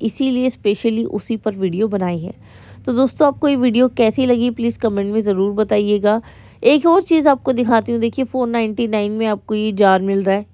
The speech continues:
ये बहुत प्यारा लग रहा था। Basically ये जो है कोटा मतलब गोटा वाला वर्क था, चारों तरफ चिपका हुआ था बहुत मजबूती से और इसका जो लिड था वो बहुत सुंदर था, डिज़ाइन था।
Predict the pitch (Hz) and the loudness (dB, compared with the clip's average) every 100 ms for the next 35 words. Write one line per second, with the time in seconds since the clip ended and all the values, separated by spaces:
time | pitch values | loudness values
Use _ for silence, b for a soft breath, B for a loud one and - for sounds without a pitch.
0 | - 220 196 214 175 196 220 247 247 - | -4 -4 -2 -4 -4 -6 -2 2 2 2
1 | 214 196 202 196 196 220 208 214 233 226 | 2 2 2 2 0 -2 0 -2 -2 -6
2 | 240 233 233 220 233 240 233 - 208 202 | -2 0 0 2 2 2 -2 0 2 4
3 | 220 214 b b b b 208 214 208 202 | 2 0 b b b b -4 -4 2 4
4 | 196 233 226 220 214 202 202 190 226 208 | 6 4 4 4 4 2 0 -2 -4 -2
5 | 247 b b b - 208 202 214 226 - | -2 b b b 2 4 4 2 0 -2
6 | 233 - - 240 220 196 226 202 196 208 | -8 -6 0 2 4 2 0 -2 -2 -2
7 | 220 202 175 175 180 233 226 247 269 B | -2 -4 -2 -6 -4 -4 -4 -4 -6 B
8 | B - 214 - 240 214 220 214 208 220 | B -2 -2 0 0 2 4 4 2 0
9 | 240 254 240 226 185 175 185 190 185 180 | -2 0 0 0 0 -2 -4 -6 -6 -2
10 | 190 226 202 190 175 175 180 190 220 240 | -2 0 0 0 0 -2 -2 -4 -4 -6